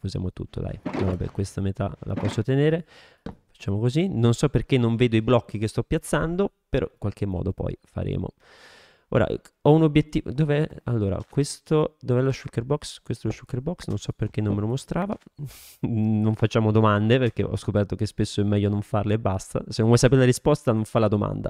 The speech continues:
Top. Andiamo di qua. Io speravo di trovare una buona quantità di oro e devo dire, chiaramente ne abbiamo trovato già un bel po'. Però mi aspettavo anche qualcosina di più. Posso dirlo?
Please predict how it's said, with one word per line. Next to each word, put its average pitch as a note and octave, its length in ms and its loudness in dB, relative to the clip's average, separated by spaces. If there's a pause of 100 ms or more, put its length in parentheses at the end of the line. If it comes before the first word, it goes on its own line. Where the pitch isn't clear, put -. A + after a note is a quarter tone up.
(120)
Top. - 280 -4 (720)
Andiamo B2 400 4
di A#2 80 6
qua. G2+ 180 2 (840)
Io D3+ 140 8
speravo C3 320 6
di B2+ 60 8
trovare B2 500 6
una A#2 220 4
buona A#2+ 260 4
quantità A2 640 2 (840)
di G#2 680 2
oro G2 480 4
e G#2 220 2
devo G#2 200 0
dire, G#2 360 2 (120)
chiaramente G2+ 400 0
ne G#2+ 60 2
abbiamo G2+ 180 0
trovato G2 260 0
già G2 120 -2
un F#2+ 100 0
bel F#2+ 120 0
po'. - 220 0 (340)
Però A#3 440 4 (680)
mi B2+ 60 -2
aspettavo C#3+ 320 -2
anche C#3+ 140 -4
qualcosina C#3 420 2
di C#3 100 2
più. E3 180 4 (720)
Posso F#3 360 6
dirlo? F#3 520 2